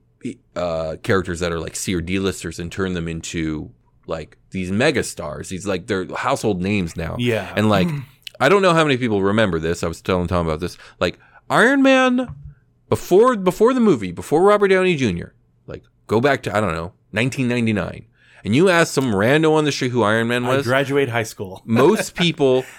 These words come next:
Speaker 1: aren't going to give you an answer. They're not gonna know.
Speaker 2: Yeah.
Speaker 1: And if they
Speaker 2: <clears throat>
Speaker 1: do, they're gonna think of that one cartoon that a lot of people didn't like. And other than that, like,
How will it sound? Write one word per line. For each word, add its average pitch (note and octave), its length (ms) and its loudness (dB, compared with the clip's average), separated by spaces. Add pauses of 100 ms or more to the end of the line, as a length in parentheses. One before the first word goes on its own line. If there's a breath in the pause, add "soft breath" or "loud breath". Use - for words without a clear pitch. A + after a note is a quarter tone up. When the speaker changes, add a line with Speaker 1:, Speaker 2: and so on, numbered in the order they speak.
(360 loud breath)
Speaker 1:
aren't D#3 240 2
going D#3 340 2
to D3 140 -4
give A#2+ 180 0
you A#2 440 0
an G#2 100 2
answer. F2+ 320 -4
They're F#2+ 100 -2
not A2+ 220 0
gonna B2+ 160 0
know. G2 340 0 (140)
Speaker 2:
Yeah. G#2 340 -10
Speaker 1:
And C3+ 160 4
if C3+ 100 0
they D3+ 160 2
Speaker 2:
<clears throat> - 120 -6
Speaker 1:
do, A3+ 300 4
they're F#3 100 4
gonna E3+ 200 0
think D#3 240 -4
of C#3 80 -4
that C3 160 0
one D#3+ 440 0
cartoon C3 560 -2
that G#2+ 160 0
a F#2+ 40 -4
lot G#2+ 220 0
of G#2 60 -4
people G#2+ 220 -6
didn't F2+ 280 -4
like. E2 360 -6 (440 loud breath)
And G2+ 320 0
other D3 220 4
than C#3+ 120 0
that, B2 200 2
like, G#2+ 240 0